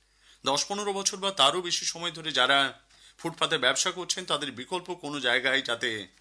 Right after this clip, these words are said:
পুনর্বাসন দেওয়া যায়, সে ব্যাপারে সরকার ভাবনা চিন্তা করছে।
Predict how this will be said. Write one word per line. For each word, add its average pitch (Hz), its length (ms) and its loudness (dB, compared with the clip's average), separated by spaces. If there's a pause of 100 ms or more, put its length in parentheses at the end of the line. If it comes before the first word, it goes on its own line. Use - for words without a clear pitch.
(280)
পুনর্বাসন 156 640 -2
দেওয়া 139 240 2
যায়, 80 280 -2 (560)
সে - 140 -2
ব্যাপারে 196 280 -2
সরকার 131 360 0
ভাবনা 117 280 -4
চিন্তা 101 260 -6
করছে। - 460 -2